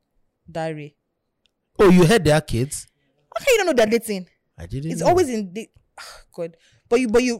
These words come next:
Speaker 1: but you, you heard about him getting dragged a couple of months ago for, for sex for role.
Speaker 2: Yeah.
Speaker 1: And he, in, even when he did the video, he said, "I've apologized to my wife." He calls her my wife, Mommy Wa.
Speaker 2: They are married.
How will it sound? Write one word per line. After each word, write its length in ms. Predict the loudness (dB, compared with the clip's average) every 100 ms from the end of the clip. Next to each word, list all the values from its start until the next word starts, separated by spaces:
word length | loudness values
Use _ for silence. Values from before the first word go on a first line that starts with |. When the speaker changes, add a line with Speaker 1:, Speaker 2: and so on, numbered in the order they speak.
| -4
Speaker 1:
but 100 | -4
you, 200 | -4 -4
you 140 | -2
heard 160 | 0 0
about 260 | 2 0 -2
him 160 | -4
getting 240 | -6 -6 -8
dragged 320 | -4 -4 -4
a 20 |
couple 220 | -8 -6
of 80 | -6
months 240 | -6 -10
ago 180 | -10 -10
for, 460 | -8 -6 -6 -8 -16 -12
for 140 | -10
sex 260 | -6 -8 -6
for 180 | -8
role. 320 | -8 -10 -14 _ _
Speaker 2:
Yeah. 320 | -2 -2 -2 -10 _ -20 -8
Speaker 1:
And 120 | -6
he, 280 | -6 -8 -4
in, 100 | 0
even 180 | 2 2
when 80 | 0
he 120 | -2
did 200 | -4 -4
the 60 | -4
video, 240 | -4 -4
he 120 | -6
said, 140 | -4 -4
"I've 120 | -2
apologized 520 | -4 -6 -4 -4 -6
to 60 | -10
my 140 | -8
wife." 500 | -6 -6 -8 -16 _ _ _ _ _ _ _ _ _ _ _ _ _ _ _ _
He 80 | -10
calls 200 | -4 -4
her 80 | -4
my 160 | -4
wife, 200 | -4 -6
Mommy 220 | -8 -12 -10
Wa. 200 | -14 -16 -20 -20 -20 _ -10
Speaker 2:
They 80 |
are 80 | -6
married. 400 | -2 -2 -4 -8